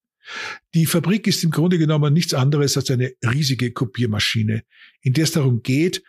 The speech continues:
aus einem Original, das hier Form genannt wird, viele einzelne Abzüge herzustellen. Die Industriegesellschaft ist die Welt der Kopien,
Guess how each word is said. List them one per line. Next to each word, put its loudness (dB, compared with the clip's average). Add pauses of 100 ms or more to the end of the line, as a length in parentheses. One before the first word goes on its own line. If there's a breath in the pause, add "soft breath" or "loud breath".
(160 soft breath)
aus -2
einem 2
Original, 0 (160)
das -2
hier -2
Form 0
genannt -2
wird, -2 (220 soft breath)
viele 0
einzelne 0
Abzüge 0
herzustellen. -2 (1400 loud breath)
Die 2
Industriegesellschaft 0
ist -4
die 0
Welt -2
der -2
Kopien, -4